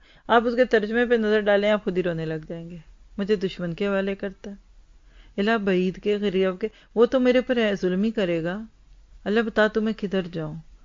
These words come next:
"अल्लाहुम्मा इलैका दाफ़ क़ुव्वती व क़िल्लत हीलती व हवानी अलन नास।" अल्लाह मेरे पास हीला कोई नहीं, वसीला कोई नहीं,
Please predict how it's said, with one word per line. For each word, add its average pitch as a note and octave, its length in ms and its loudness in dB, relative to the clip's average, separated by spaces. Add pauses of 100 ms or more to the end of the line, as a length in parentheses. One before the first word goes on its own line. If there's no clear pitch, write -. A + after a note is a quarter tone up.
(120)
"अल्लाहुम्मा G#3+ 580 6
इलैका G3+ 500 2
दाफ़ G3 340 4 (140)
क़ुव्वती F#3 520 -4
व F3 80 -4 (120)
क़िल्लत A#3+ 440 0 (100)
हीलती G3 480 -2
व F#3+ 140 -4
हवानी F#3+ 520 -2
अलन E3+ 240 -4
नास।" D#3+ 280 -12 (260)
अल्लाह G3+ 200 0
मेरे B3 180 0
पास A3+ 180 2
हीला F#3+ 300 0
कोई E3+ 180 -4
नहीं, F3+ 160 -4
वसीला G3 480 0
कोई E3 200 -4
नहीं, D#3+ 220 -10